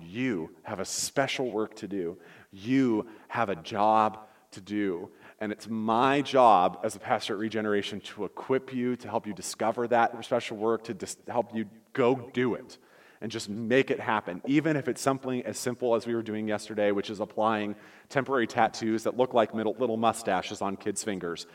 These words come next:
I mean, it's about deploying you to do that work. These are the things, this is the structure of the church, us all using our gifts, us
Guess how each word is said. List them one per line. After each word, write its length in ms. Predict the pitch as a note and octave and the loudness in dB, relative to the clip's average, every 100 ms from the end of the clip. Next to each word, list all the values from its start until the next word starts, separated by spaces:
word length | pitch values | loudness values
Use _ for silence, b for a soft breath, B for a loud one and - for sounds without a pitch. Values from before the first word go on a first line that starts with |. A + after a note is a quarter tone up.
| B B | B B
I 100 | A#2 | -2
mean, 340 | A#2+ A2+ A2+ A2 B B | 0 -2 -4 -12 B B
it's 180 | B2 A#2 | -4 -2
about 300 | G2 A2+ - | 4 4 6
deploying 560 | A#2 G#2 - C#3 C#3 C3+ | 0 -2 0 2 2 2
you 100 | B2 | 0
to 120 | A#2 | -2
do 400 | A2 A#2 A2 G#2+ B B B B - | 0 2 2 0 B B B B -2
that 480 | G#2+ A2 A2 A2 - | 4 6 4 0 -14
work. 440 | - A2+ G#2+ - G#2 | -2 2 2 0 -6
These 400 | C3 D3 D3 - | 0 2 0 0
are 220 | C3+ A#2+ | 2 2
the 100 | A2 | 2
things, 520 | G#2 C#3 C3 A2+ G2+ | -4 -2 0 -2 -4
this 180 | A#2 - | -6 -6
is 100 | A#2 | -6
the 100 | A2 | -6
structure 640 | - - C3+ A#2+ - B2+ | -6 -2 4 4 2 -4
of 100 | A2+ | -4
the 60 | G#2+ | -6
church, 440 | - C3 G#2+ F#2 - | -6 0 0 -2 -2
us 220 | A2 - - | -2 -2 4
all 360 | B2 C3 A2+ G#2 | 6 6 4 -4
using 420 | B2 C#3 C3+ A#2+ | -2 0 0 0
our 140 | A2 | 0
gifts, 560 | G2+ G#2+ F#2+ - - - B B B | 0 2 0 0 -4 -4 B B B
us 260 | A2 A2 | 2 2